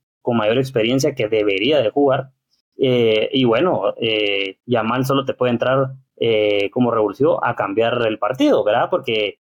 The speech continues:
incluso lo hemos visto que es demasiado incisivo,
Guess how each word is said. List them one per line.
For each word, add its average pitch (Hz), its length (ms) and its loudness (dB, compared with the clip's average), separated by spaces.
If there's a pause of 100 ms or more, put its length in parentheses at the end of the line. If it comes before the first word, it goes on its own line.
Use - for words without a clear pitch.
incluso 156 500 2
lo 135 80 2
hemos 139 140 0
visto 175 360 0
que 110 220 2
es 127 160 0
demasiado 131 840 0 (240)
incisivo, 127 580 2